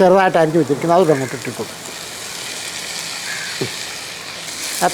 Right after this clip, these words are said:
തക്കാളിയും കൂടി ഇട്ട് അതുകൂടി ഇട്ടൊന്ന് ഇളക്കി കൊടുക്കുക. ആ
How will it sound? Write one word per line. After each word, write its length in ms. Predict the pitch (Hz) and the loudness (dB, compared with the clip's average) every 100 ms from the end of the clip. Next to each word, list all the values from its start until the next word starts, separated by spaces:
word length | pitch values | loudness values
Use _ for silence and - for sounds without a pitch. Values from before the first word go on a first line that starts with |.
| 180 | 4
തക്കാളിയും 420 | 175 196 190 185 | 4 6 8 8
കൂടി 120 | 147 139 | 6 6
ഇട്ട് 160 | 196 302 - - - - - - - - - - - - - | 4 4 0 -4 -4 -4 -4 -2 -4 -4 -6 -6 -6 -2 0
അതുകൂടി 260 | 165 165 127 | 2 2 2
ഇട്ടൊന്ന് 320 | 123 143 139 - - | 2 2 0 0 2
ഇളക്കി 220 | 156 156 123 | 4 4 0
കൊടുക്കുക. 280 | 113 - - - - - - - - - - - - - - - - - - - - - - - - - - - - - - - - - - - - - - - | 0 0 0 -2 -6 -6 -6 -6 -6 -6 -6 -8 -8 -8 -8 -6 -4 -2 -2 -2 -4 -4 -4 -4 -6 -6 -8 -8 -8 -8 -8 -10 -10 -10 -10 -10 -10 -10 -8 0
ആ 60 | 170 | 2